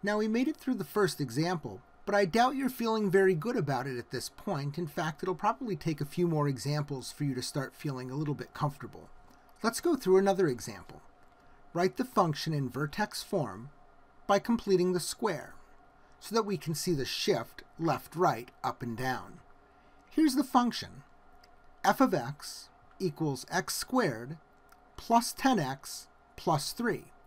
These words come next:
And once again, we're going to write our function, copying everything down, but adding in the mystery boxes.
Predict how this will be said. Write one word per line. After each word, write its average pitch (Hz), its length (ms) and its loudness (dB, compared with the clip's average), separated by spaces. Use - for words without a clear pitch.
And 202 200 0
once 226 300 0
again, 180 420 2
we're 196 100 4
going 190 260 4
to 165 60 2
write 147 260 2
our 254 160 4
function, 175 580 0
copying 185 520 4
everything 208 460 0
down, 160 400 0
but 254 140 4
adding 233 360 6
in 240 160 6
the 226 60 4
mystery 175 380 4
boxes. - 680 -4